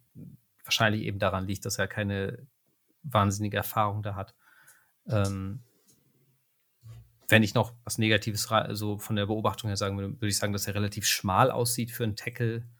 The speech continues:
Ähm, ja, und ich, ich könnte mir vorstellen, dass die Kraft eben vor allem im, im, äh, Run-Game ein Problem werden könnte. Aber ansonsten, ja, sehe ich ihn,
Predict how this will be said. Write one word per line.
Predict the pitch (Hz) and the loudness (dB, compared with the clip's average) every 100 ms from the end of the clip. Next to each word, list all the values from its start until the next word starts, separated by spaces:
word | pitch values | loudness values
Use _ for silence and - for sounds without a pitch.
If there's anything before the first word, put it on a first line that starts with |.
| _ _ _ _ _ _ _ | _ _ _ _ _ _ _
Ähm, | 110 98 98 95 95 101 _ _ _ _ _ _ _ - | 0 0 0 -4 -6 -8 _ _ _ _ _ _ _ 0
ja, | 95 98 | 4 4
und | |
ich, | 95 - _ - | 2 -8 _ -14
ich | 117 - - | -14 -14 2
könnte | - 165 139 | 8 8 6
mir | 117 | 2
vorstellen, | 131 120 123 | 2 -2 -2
dass | 107 - | -4 -6
die | 123 | -4
Kraft | - 117 - | 2 2 0
eben | 113 104 | -4 -4
vor | 104 107 | -4 -2
allem | 101 104 | -2 -4
im, | 101 107 | -8 -6
im, | 98 95 92 98 - | -6 -6 -8 -12 -8
äh, | 123 98 95 | -4 -2 -2
Run-Game | 95 98 101 95 92 98 120 _ _ | -4 -4 -2 -2 -2 -6 -10 _ _
ein | - 107 | 0 0
Problem | - 107 107 113 104 | 0 0 2 0 2
werden | 101 101 101 | 2 2 -2
könnte. | 107 98 101 - _ _ _ _ _ - | -4 -4 -4 -8 _ _ _ _ _ -4
Aber | - 113 | 4 6
ansonsten, | 107 98 104 98 - 101 95 117 - _ _ _ _ _ _ _ _ _ _ | 4 2 0 0 0 0 -2 -6 -12 _ _ _ _ _ _ _ _ _ _
ja, | - 110 | 0 4
sehe | 107 110 | 4 2
ich | - | 0
ihn, | 123 123 117 | 0 0 -4